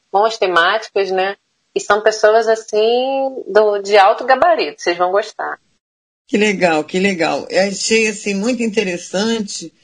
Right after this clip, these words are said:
Speaker 2: é, vocês terem essa ideia justamente em meio de uma pandemia, né?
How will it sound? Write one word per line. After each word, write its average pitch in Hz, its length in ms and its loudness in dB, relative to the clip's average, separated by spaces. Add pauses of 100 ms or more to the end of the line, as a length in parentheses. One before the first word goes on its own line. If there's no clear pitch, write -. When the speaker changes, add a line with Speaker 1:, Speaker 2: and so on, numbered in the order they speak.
(340)
Speaker 2:
é, 185 160 0
vocês 196 540 -4
terem 196 1000 -2
essa 180 340 -2
ideia 165 640 -4
justamente 180 1080 -6
em 185 160 -2
meio 180 300 0
de 170 80 -10
uma 170 180 -4
pandemia, 170 720 -2
né? 180 320 -2